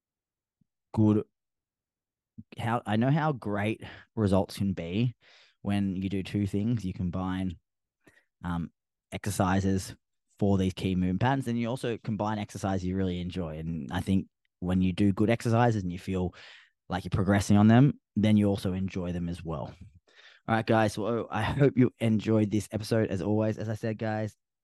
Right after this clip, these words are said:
if you haven't, it would mean the world to me if you can please just leave a five-star rating and a review. Honestly, I know these little things, you know, I always say it's like, "Oh, hey, can people like my posts?" and stuff like that. It's stuff that honestly takes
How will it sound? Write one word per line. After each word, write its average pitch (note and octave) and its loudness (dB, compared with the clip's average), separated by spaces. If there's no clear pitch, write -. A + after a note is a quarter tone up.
if G#2+ -8
you G#2 -8
haven't, C3+ 0
it G2 -4
would G2 -2
mean A#2+ 2
the A2 0
world G#2+ -2
to - -8
me G2+ -6
if F#2+ -10
you F#2+ -8
can F#2+ -10
please G#2+ 2
just G2+ -2
leave G#2 4
a G2 -2
five-star F2+ 0
rating G2 2
and F#2 -2
a G2 0
review. F#2+ 0
Honestly, F#2+ -4
I F#2 0
know G2+ 4
these G#2 4
little G2+ 4
things, F#2+ -2
you F#2 -2
know, F#2 -2
I F2+ -2
always F#2 -2
say F2 -4
it's E2+ -6
like, E2 -10
"Oh, E2 -10
hey, G2 0
can F2+ -8
people F#2 0
like F2+ -2
my F2+ 2
posts?" F2 -2
and F2 -6
stuff E2+ -4
like D#2+ -4
that. E2+ -4
It's G2 -2
stuff A2 2
that C3+ 4
honestly F#2+ 0
takes - -6